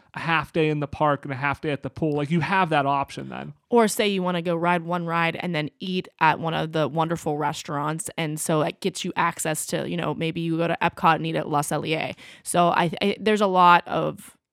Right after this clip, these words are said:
Speaker 2: uh, you know, options there. And I think Joe p-, comes up with a good point that un-, unless you're, you know, you're trying, you're pinching pennies here,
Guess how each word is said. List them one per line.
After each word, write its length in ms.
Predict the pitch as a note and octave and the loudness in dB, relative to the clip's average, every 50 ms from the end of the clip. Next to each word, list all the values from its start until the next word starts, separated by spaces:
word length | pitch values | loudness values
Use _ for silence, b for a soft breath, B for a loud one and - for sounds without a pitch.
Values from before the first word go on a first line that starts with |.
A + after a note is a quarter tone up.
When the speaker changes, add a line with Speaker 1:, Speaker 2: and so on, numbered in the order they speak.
| _ _ _ - | _ _ _ 0
Speaker 2:
uh, 220 | E3+ E3 - - - | 0 0 0 -2 -2
you 120 | - A3 | 0 0
know, 160 | G#3+ G3+ E3 - | 2 2 2 2
options 420 | - F3+ E3+ D#3+ - - - F3 - | 4 4 4 4 2 -2 -8 -6 -4
there. 120 | D#3 D3+ | -2 -2
And 80 | D#3 E3 | -2 -2
I 40 | E3+ | -2
think 200 | - F3+ E3+ - | -2 -4 -2 0
Joe 140 | F3+ E3+ | 0 0
p-, 120 | E3+ - - | -2 -4 -8
comes 200 | - - F#3+ F3 | -6 -6 -4 -4
up 100 | F3 F#3+ | -4 -2
with 100 | E3 E3+ | -2 -4
a 60 | D3 | -4
good 220 | D3 - D#3+ - - | -2 -4 -6 -6 -6
point 340 | - E3 E3 D#3+ D#3 D3 - | -6 -4 -4 -4 -4 -4 -4
that 220 | D#3+ E3+ E3 - b b b - | -6 -6 -6 -8 b b b -2
un-, 160 | F3+ F3+ - | -2 -2 -2
unless 400 | - F#3+ G3+ G3+ G3+ G#3 - - G3+ | -2 0 2 2 2 2 0 -2 -2
you're, 240 | G3 F#3 F3 E3+ | 0 2 2 0
you 120 | - E3+ F#3 | 0 -2 -2
know, 80 | F3 | -2
you're 240 | E3 D#3+ D3 F3 F3 | -2 -2 -2 -4 -4
trying, 480 | E3+ - - G#3 F#3 F3 F3 F3 E3+ E3+ | -4 -4 0 2 2 4 4 2 0 -2
you're 80 | F#3+ | -4
pinching 380 | G3 - A#3+ C#4 B3+ - A#3 G3+ | -2 0 0 0 2 0 -2 -4
pennies 380 | - - G#3+ G3+ G3 F#3 F3+ F3 | -4 -2 -2 -2 -2 -2 -4 -6
here, 400 | - F#3 E3+ D#3+ E3 E3+ D#3+ - | -4 -2 -2 -2 -2 -2 -4 -6